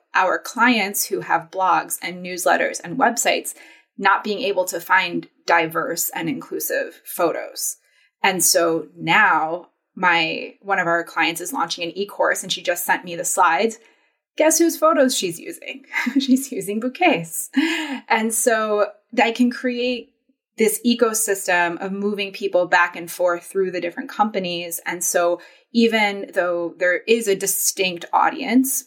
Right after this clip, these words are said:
between bouquet stock photography and K Publicity, there is some overlap that I can, it can serve multiple purposes. And,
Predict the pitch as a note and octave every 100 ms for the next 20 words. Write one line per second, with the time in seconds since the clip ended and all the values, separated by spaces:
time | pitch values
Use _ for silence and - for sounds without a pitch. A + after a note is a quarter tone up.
0 | - G3 - F#3 E3 E3 D#3+ - _ _
1 | _ - E3+ F3 E3 D#3+ - - - C#3+
2 | D#3+ - D3+ - E3+ - D#3+ - - D#3
3 | - - F3+ A3 - _ _ _ _ _
4 | _ _ F3+ G3 F3+ E3+ - _ - G3
5 | - - F#3+ F3+ - E3+ E3+ G#3 A3+ B3+
6 | D#4 C4 - - F#3 F3 - E3+ - -
7 | G3+ G3 F#3 - F3 E3+ E3+ D3 - -
8 | - - - - - - - - - -
9 | - _ _ F#3+ E3+ D#3+ D#3+